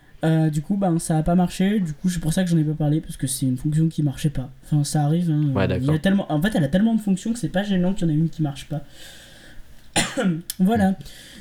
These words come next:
Speaker 1: Du coup, euh,
Speaker 2: Enfin,
Speaker 1: ben,
Speaker 2: voilà.
Speaker 1: c'est Infuse, je vais lui mettre, euh,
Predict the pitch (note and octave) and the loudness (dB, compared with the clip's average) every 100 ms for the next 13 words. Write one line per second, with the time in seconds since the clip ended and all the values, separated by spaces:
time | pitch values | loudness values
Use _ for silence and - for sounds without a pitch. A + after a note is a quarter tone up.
0 | - F3 G3 C4 C4 F3+ E3+ E3 E3+ F3 | 0 2 4 2 4 4 6 4 4 2
1 | F#3 - G3+ G#3 - A#3 C#4+ C4 E3 F3 | 0 0 0 0 0 0 0 0 0 2
2 | F3+ F3 F3+ E3 - D3+ | 2 2 0 -2 -4 0